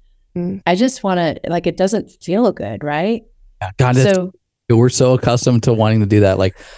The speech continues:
Speaker 3: I'll
Speaker 1: Yeah.
Speaker 3: feel it on the tip of my tongue sometimes. We're like, "Ah, God," like <laughs>
Speaker 2: I know, like, "Swallow, swallow, swallow."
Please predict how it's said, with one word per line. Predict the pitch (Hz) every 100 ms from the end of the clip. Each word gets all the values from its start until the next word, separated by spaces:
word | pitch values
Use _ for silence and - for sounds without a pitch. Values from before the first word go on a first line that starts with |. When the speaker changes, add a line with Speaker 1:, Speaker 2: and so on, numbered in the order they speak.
| -
Speaker 3:
I'll | 147
Speaker 1:
Yeah. | 190
Speaker 3:
feel | 180 185
it |
on | 165 143
the | 113
tip | - 147
of | 139
my | 110
tongue | 101 113 107
sometimes. | 107 95 95 90 98
We're | 101
like, | 110
"Ah, | - - - - - - 202 -
God," | 202 247 208 156
like | 143 -
<laughs> | 220 - - - - -
Speaker 2:
I | 226
know, | 247 262
like, | 233 196
"Swallow, | - 381 359 311 262 208
swallow, | - 392 277 262
swallow." | 370 392 311 254